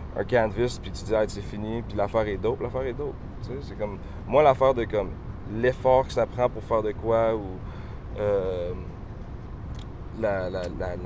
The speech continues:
le, tu sais, le talent, whatever que tu veux expliquer, comme, c'est vraiment pas relevant à la fin de la journée. C'est, la seule chose qui compte vraiment, c'est le ré-, résultat final, tu sais.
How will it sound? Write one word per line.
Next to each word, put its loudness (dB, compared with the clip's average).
le, -2
tu -2
sais, 0
le -2
talent, 4
whatever 4
que -8
tu -6
veux 2
expliquer, -4
comme, -2
c'est -6
vraiment 2
pas 2
relevant -2
à -6
la -4
fin -6
de -6
la -4
journée. -4
C'est, -8
la 2
seule -2
chose -4
qui -10
compte 0
vraiment, -2
c'est -6
le -4
ré-, -6
résultat -4
final, -6
tu -10
sais. -4